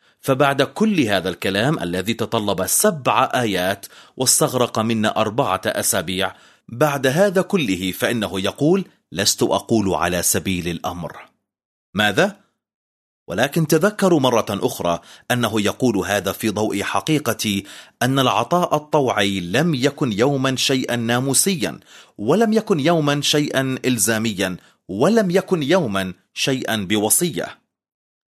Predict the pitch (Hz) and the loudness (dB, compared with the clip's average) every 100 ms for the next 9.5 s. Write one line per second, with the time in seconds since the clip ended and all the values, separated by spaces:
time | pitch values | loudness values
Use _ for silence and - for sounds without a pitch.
0 | - 117 107 120 90 82 - 107 90 - | -6 -2 2 2 2 0 0 0 0 -2
1 | 131 117 101 131 - 113 - 92 101 - | -2 0 2 0 2 0 2 2 0 0
2 | - - - _ _ - 107 - 139 - | -6 -8 -16 _ _ -4 -4 0 -2 -2
3 | 110 170 214 - 92 85 85 _ _ _ | -2 2 2 2 0 -2 -4 _ _ _
4 | _ _ 95 - 113 113 113 107 147 101 | _ _ 0 0 0 0 0 0 0 -2
5 | 101 92 76 87 87 80 76 - 78 82 | -2 -2 -2 -2 -2 -4 -4 -4 -4 -6
6 | - 127 - 71 - _ _ _ _ _ | -4 -6 -6 -12 -16 _ _ _ _ _
7 | _ _ - - 151 226 - 185 156 - | _ _ -20 -2 2 2 2 2 2 2
8 | 180 160 120 104 123 120 - 107 113 101 | 2 4 4 4 2 2 2 2 2 2
9 | - 123 110 90 | 2 0 2 -2